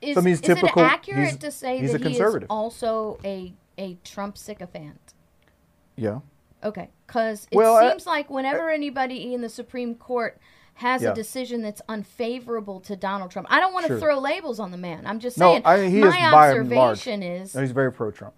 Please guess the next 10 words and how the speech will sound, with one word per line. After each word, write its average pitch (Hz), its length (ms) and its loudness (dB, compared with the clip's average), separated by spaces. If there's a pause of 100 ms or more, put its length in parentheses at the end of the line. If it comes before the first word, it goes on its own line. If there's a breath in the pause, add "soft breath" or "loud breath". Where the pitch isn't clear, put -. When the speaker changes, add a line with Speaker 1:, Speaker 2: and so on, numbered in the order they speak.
(180)
Speaker 1:
Yeah, 220 280 -2
okay, 254 200 -4
so 285 160 -8
my 330 240 -4
observation 285 500 -8
is 180 180 -10
whenever 294 380 -6
any 277 220 -6
judge 185 680 -6
does 214 220 -6